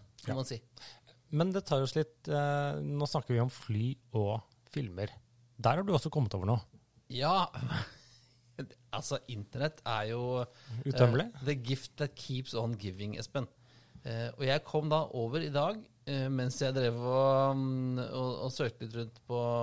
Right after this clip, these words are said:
Speaker 1: på ting og tang i, til dagens episode, en, noe som heter The Internet Movie Plane Database.
Speaker 2: Ja. I M P D punktum fandom punktum com.
Speaker 1: Ja. Ja,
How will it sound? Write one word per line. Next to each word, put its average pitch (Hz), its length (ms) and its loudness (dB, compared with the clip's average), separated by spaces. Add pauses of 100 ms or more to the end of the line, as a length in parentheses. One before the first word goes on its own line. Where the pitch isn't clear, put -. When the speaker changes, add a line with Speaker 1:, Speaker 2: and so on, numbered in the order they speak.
(240)
Speaker 1:
på 131 100 -14
ting 113 160 -6
og 113 80 -6
tang 120 180 -2
i, 123 140 -2
til 120 260 -6
dagens 113 300 -2
episode, 143 320 -2 (720)
en, 143 240 0 (2750)
noe 170 180 -2
som 160 140 0
heter 139 260 0
The 151 100 -4 (100)
Internet 147 600 -4
Movie 123 560 -2
Plane 143 480 -4
Database. 139 760 -6 (220)
Speaker 2:
Ja. 98 220 0 (720)
I 147 280 0 (180)
M 139 300 2 (200)
P 117 460 0 (360)
D 120 200 4 (800)
punktum 143 400 2 (180)
fandom 117 560 2
punktum - 180 -16 (340)
com. 113 100 6
Speaker 1:
Ja. 110 100 0
Ja, - 0 -